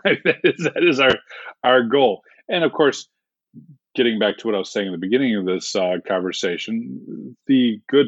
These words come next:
partnership with the business helps mitigate that, uh, any excesses to keep us all on the same page. When we're looking at prioritizing, a couple key things.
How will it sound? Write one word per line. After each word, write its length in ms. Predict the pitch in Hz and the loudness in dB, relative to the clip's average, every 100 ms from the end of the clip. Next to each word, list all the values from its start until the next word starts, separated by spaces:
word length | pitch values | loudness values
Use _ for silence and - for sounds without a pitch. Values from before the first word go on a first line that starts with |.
| - | 2
partnership 440 | 131 117 - 110 | 0 0 -2 -4
with 80 | 98 | 0
the 80 | 101 | -2
business 460 | 98 104 98 92 - | 2 0 0 -6 -6
helps 260 | 98 - 165 | -6 -6 -2
mitigate 540 | 214 240 139 120 104 | 2 4 4 4 4
that, 300 | 117 110 110 - | 4 4 2 2
uh, 280 | 113 104 101 - _ _ | 2 2 -2 -6 _ _
any 200 | 135 127 | 0 4
excesses 580 | 117 113 - - - 104 | 4 2 0 -4 -4 -6
to 100 | 107 | -6
keep 240 | 98 113 104 | -4 -2 0
us 180 | 98 | 0
all 200 | 104 92 | 0 0
on 100 | 90 | -2
the 80 | 87 | -8
same 240 | - 82 80 | -10 -12 -8
page. 360 | 110 82 - - _ _ _ _ _ _ _ _ _ _ _ | -4 -4 -6 -18 _ _ _ _ _ _ _ _ _ _ _
When 320 | - 127 185 202 | -4 -2 2 4
we're 120 | 180 | 6
looking 340 | 156 - 139 | 4 2 -2
at 120 | 117 | -2
prioritizing, 560 | - 104 101 - 85 80 | 0 2 2 0 -6 -6
a 500 | - - - _ - | -12 -20 -20 _ -2
couple 240 | 185 175 147 | 0 2 0
key 220 | 151 123 | 2 2
things. 300 | 110 82 - | 0 -8 -10